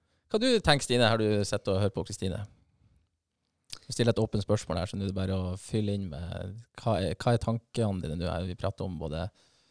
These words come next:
både det presset, han, Svein snakker om det med konkurransesituasjonen, eh, forventningene rundt, eh, hva man skal bli. Jeg, jeg sitter jo også og tenker litt, eh, det er jo en brytning som skjer hos oss fra vi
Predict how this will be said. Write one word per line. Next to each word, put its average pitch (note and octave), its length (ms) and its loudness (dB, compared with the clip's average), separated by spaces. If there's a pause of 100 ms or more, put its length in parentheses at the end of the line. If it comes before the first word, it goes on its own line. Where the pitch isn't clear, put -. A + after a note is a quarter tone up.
(520)
både F#2+ 240 2
det F#2 120 4 (760)
presset, - 440 4
han, F2 340 2
Svein G2+ 180 0
snakker - 220 -2
om F#2 60 0
det F2 60 -2
med F2 100 -8
konkurransesituasjonen, G#2+ 1300 -2
eh, A#1+ 680 -8
forventningene G2 640 -4
rundt, G#2 460 0 (840)
eh, D2+ 180 -6 (200)
hva A#2+ 140 6
man A#2 100 8
skal A2 200 2
bli. B2 200 6
Jeg, C3+ 260 6
jeg C#3+ 80 2
sitter C3 220 0
jo B2+ 40 4
også B2+ 160 2
og A#2 60 -2
tenker A2 240 0
litt, - 200 -12 (520)
eh, - 240 -14 (120)
det A#2+ 200 2
er E3 60 8
jo E3+ 100 8
en B2 40 2
brytning C3 460 4
som - 120 2
skjer C#3 200 6
hos F#2+ 160 2
oss - 160 2 (100)
fra F#2+ 300 2
vi F#2 160 2